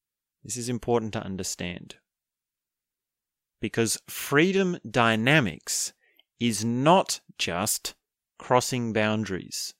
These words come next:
That's an overly simplistic view of it. Freedom dynamics is actually navigating fear. It's actually navigating the boundaries, which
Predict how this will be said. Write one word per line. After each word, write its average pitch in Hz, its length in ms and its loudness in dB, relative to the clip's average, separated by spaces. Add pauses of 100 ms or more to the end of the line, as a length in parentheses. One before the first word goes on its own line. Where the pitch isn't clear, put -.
(580)
That's - 160 -12
an 101 100 -6 (140)
overly 117 440 2
simplistic - 880 -6 (200)
view 95 380 -4
of 87 160 -6
it. - 120 -12 (1040)
Freedom 160 500 4
dynamics 117 720 4
is 135 180 2 (100)
actually 139 560 2 (220)
navigating 110 1120 2 (260)
fear. - 440 -6 (2000)
It's - 100 -14
actually 110 260 -2
navigating 104 800 2
the 87 100 -8
boundaries, - 840 -12 (840)
which - 320 -2